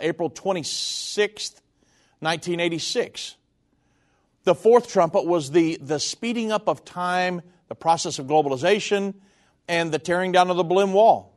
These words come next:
nineteen, uh, November nine, nineteen eighty-nine. The fifth trumpet, the Iraq War with Saddam Hussein.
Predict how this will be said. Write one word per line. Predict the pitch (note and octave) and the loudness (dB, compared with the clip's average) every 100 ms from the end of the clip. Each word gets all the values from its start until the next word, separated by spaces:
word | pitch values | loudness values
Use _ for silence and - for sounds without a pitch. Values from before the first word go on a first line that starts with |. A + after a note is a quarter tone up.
| _ | _
nineteen, | C#3 D#3+ D3+ F#3 C#3+ | -6 -6 -6 -8 -4
uh, | D3 | -2
November | C3+ C#3+ F3 F3 | -2 -2 -2 -2
nine, | E3 G3 C3+ G#2 | 0 0 0 -4
nineteen | A#2+ D3+ B2+ E3+ F3 | -6 -8 -8 -8 -4
eighty-nine. | F3 F#3 F#3+ F#3+ G2+ - _ _ _ _ _ _ _ _ _ _ _ _ _ _ _ _ - | -4 -2 -4 -4 -8 -16 _ _ _ _ _ _ _ _ _ _ _ _ _ _ _ _ -2
The | F3 | -2
fifth | - C4 A#3 - - | -2 -2 -2 -4 -20
trumpet, | - F#3+ D#3 G2 - _ | -4 0 0 -2 -10 _
the | B2+ D3 | -4 2
Iraq | D3+ F3+ F3+ | 4 4 6
War | G3 G#3 | 6 6
with | F3+ | 4
Saddam | - D#3 D#3 E3+ | -2 2 4 4
Hussein. | F3+ E3+ A3+ F3+ F#2+ | 0 -2 -2 -4 -6